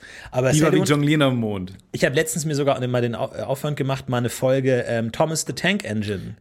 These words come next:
Speaker 2: Nice.
Speaker 1: anzuschauen, weil ich mir wirklich nicht f-, verstehen konnte, wie eine Folge aussieht, weil die immer auch auf Gleisen sind.
Speaker 2: Die
Speaker 1: Das
Speaker 2: sind
Speaker 1: sind
Speaker 2: auf
Speaker 1: jetzt
Speaker 2: Gleisen
Speaker 1: Züge,
Speaker 2: unterwegs.
Speaker 1: wo du denkst so,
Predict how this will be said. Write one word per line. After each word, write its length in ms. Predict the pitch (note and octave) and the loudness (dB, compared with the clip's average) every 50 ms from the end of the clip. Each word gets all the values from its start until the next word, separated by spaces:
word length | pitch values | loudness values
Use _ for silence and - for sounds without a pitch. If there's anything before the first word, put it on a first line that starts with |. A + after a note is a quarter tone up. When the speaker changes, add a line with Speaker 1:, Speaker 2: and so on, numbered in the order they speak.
| - | -10
Speaker 2:
Nice. 380 | - G2 F#2+ F#2 F2+ - - - - | -10 -8 -8 -8 -10 -12 -16 -12 -4
Speaker 1:
anzuschauen, 760 | - C3+ D3 C#3 - D3 B2+ - - A#2 G#2+ G#2+ G#2 F#2+ F#2+ - - - - _ - | 0 0 0 2 2 0 -2 0 -2 -2 -2 -2 -4 -6 -10 -14 -20 -20 -20 _ -2
weil 160 | - C#3 D#3+ D#3 | 0 0 2 2
ich 100 | F3+ C#3 | 0 0
mir 180 | E3 E3+ D3 A#2+ | 2 2 2 2
wirklich 300 | D#3+ F3 - A3+ - - | 0 -2 -2 -6 -6 -4
nicht 280 | D#3+ G3 - - - - - _ | -4 -6 -6 -8 -16 -20 -20 _
f-, 180 | - - - - _ _ - | -20 -20 -20 -20 _ _ -16
verstehen 460 | - - - D3 - D#3 F3 F3+ E3 | -10 -6 -4 -2 0 0 0 0 0
konnte, 300 | - F3+ E3+ D#3+ D#3 C#3 | -2 -2 0 0 -2 -2
wie 40 | D#3 | -2
eine 100 | D#3+ D3+ | -4 -4
Folge 320 | - - F3 F#3+ E3+ D3 G#2+ | -2 -2 -2 0 0 -2 -2
aussieht, 460 | G#2+ G#2+ - - - A#2 D3+ - - - - - - - | -2 -4 -4 -4 -6 -6 -6 -8 -12 -20 -20 -20 -10 -2
weil 160 | - C#3+ D#3 | 2 2 4
die 80 | D#3+ F3 | 4 4
immer 180 | E3 F3 F#3+ G3 | 4 4 2 2
auch 100 | E3+ F3 | 2 2
auf 120 | G#3 G3 | 0 2
Gleisen 460 | - G#3+ - - - - - F3 F3 C#3 | 2 2 2 4 4 2 2 0 0 0
sind. 140 | B2+ C3+ | 2 2
Speaker 2:
Die 60 | C#3 A#2+ | 4 4
Speaker 1:
Das 80 | A#2+ | 4
Speaker 2:
sind 100 | C3+ D3+ | 4 4
Speaker 1:
sind 20 | F#3 | 4
Speaker 2:
auf 40 | |
Speaker 1:
jetzt 80 | G#3+ G#3 | 4 4
Speaker 2:
Gleisen 260 | E3+ F3+ F#3 F#3+ G3 F#3 | 4 4 4 4 4 4
Speaker 1:
Züge, 100 | F#3 F#3+ - G3 | 4 4 4 4
Speaker 2:
unterwegs. 440 | G3 G3 G3 F#3+ F#3+ - - - - - - | 4 4 4 2 0 -4 -8 -10 -12 -8 0
Speaker 1:
wo 80 | - F#3 | 2 2
du 60 | G#3 | 4
denkst 280 | F3+ G#3+ G#3+ A3+ A3 - | 4 4 4 4 2 4
so, 320 | - G#3+ G3+ F#3+ F#3+ F#3+ | 4 6 6 6 4 2